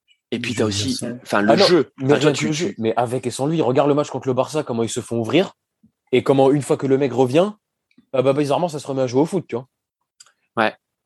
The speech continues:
Speaker 1: Bon, après, ils sont, ils sont leaders de Liga, euh, il y
Speaker 3: Non,
Speaker 1: a
Speaker 3: ils sont
Speaker 1: quand même
Speaker 3: tranquilles,
Speaker 1: assez
Speaker 3: hein.
Speaker 1: peu de chances qu'ils, qu'ils, qu'ils, qu'ils, qu'ils perdent le titre. Alors, non, il
Speaker 3: Non,
Speaker 1: reste
Speaker 3: je
Speaker 1: encore quelques matchs, mais, euh, mais on, on peut dire que, que, que c'est quasiment fait.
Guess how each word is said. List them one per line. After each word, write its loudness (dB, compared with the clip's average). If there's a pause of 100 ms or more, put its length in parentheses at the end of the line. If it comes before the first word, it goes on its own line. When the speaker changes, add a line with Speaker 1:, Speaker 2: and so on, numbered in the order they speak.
(580)
Speaker 1:
Bon, 2
après, 4
ils 0
sont, 2
ils -2
sont -4
leaders 0
de -2
Liga, 2
euh, -8
il -10
y -16
Speaker 3:
Non, 4
Speaker 1:
a 6
Speaker 3:
ils 2
sont -4
Speaker 1:
quand 2
même 0
Speaker 3:
tranquilles, -2
Speaker 1:
assez 2
Speaker 3:
hein. 2
Speaker 1:
peu 2
de -4
chances 0
qu'ils, -10
qu'ils, -8
qu'ils, -8
qu'ils, -14
qu'ils -16
perdent 0
le 0
titre. 0
Alors, -6
non, -4
il -6
Speaker 3:
Non, 4
Speaker 1:
reste 0
Speaker 3:
je -8
Speaker 1:
encore 0
quelques 0
matchs, 2 (480)
mais, 2
euh, 2
mais -2
on, -2
on -4
peut -2
dire 2
que, -2
que, -6
que -8
c'est -6
quasiment -2
fait. 4